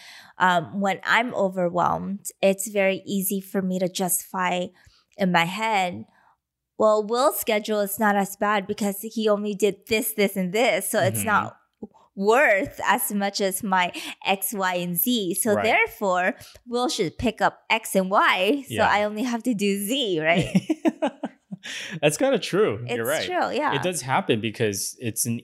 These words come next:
Speaker 2: easy place to just, uh, I don't know. I, I like analogies, you know that.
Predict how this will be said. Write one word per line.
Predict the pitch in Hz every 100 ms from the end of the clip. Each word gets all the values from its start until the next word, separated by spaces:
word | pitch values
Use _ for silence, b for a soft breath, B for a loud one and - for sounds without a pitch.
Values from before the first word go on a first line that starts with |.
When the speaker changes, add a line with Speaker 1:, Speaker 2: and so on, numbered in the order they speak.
| -
Speaker 2:
easy | 131 131 123 120
place | - - 104 113 -
to | 107
just, | 92 104 - - b b b b
uh, | 131 135 -
I | 143
don't | 120
know. | 98
I, | 117 120 -
I | 127
like | 127 120
analogies, | 98 92 101 101 107 113 -
you | 98
know | 92
that. | 87 95